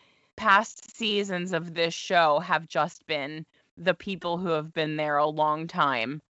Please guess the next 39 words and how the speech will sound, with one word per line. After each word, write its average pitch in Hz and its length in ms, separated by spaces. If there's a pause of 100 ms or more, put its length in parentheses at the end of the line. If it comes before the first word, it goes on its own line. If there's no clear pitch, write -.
(180)
voting 170 380
in 170 160
the 170 100
people 165 380
who 180 160
haven't 143 500
been 147 140
there 147 160
a 143 60
long 143 240
time 139 400
until 165 280
they're 160 180
all 151 200
gone, 143 440 (360)
and 170 160
then 156 100
they 156 120
have 160 280
to - 120
go 139 140
against 120 300
each - 120
other - 180
in - 80
competitions. - 720
And 165 220
that 170 380
does 165 340
kind 160 300
of 165 100
make 156 220
for 147 500 (540)
not 160 380
super 160 360
exciting 143 680 (960)
eliminations 170 760
because 165 680
you, 170 180